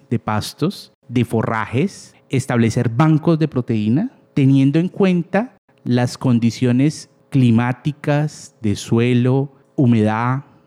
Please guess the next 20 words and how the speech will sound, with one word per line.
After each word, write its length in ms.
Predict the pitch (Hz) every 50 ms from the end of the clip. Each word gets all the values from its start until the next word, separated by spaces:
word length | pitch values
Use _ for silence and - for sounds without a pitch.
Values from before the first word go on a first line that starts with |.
| _ _ _
y 320 | - 180 165 160 147 135
en 100 | 131 123
general 460 | 95 123 123 120 117 110 113 120 120 -
todas 260 | - 156 151 156 156
las 180 | 165 170 -
ambientales 880 | 185 185 180 190 190 185 185 - 131 120 139 202 240 - - - - _ _ _
para 580 | - 151 156 151 151 165 180 196 202 - - _ _ _ _ _ _ _
desarrollar 1160 | - 139 120 117 139 127 117 - 123 117 107 110 113 110 107 113 117 110 110 113 123 - - _ _ _
un 160 | - 151 147 156
adecuado 800 | 160 165 156 135 - - - 143 143 135 131 127 131 135 147 151
sistema 760 | - - 139 117 - - - - 139 135 135 147 151 170 196 _ _ _ _ _ _ -
de 180 | 123 131 135
producción 800 | 135 - - 143 131 127 123 123 - 127 120 117 117 120 135 139 _ _ _ _ _ _ _ _
bovino. 500 | - 120 127 123 120 113 107 98 92 90 - - _ _ _ _ _ _
Por 160 | - 127 123
lo 100 | 127 120
tanto, 540 | - 127 127 127 131 135 135 165 160 160 160 - _ _ _ _ _
todo 540 | - 147 151 156 160 165 175 180 185 - - _
ganadero 600 | - 120 120 113 110 107 104 104 107 117 131 156 170
debería 720 | 160 139 120 110 101 104 101 104 104 110 127 139 156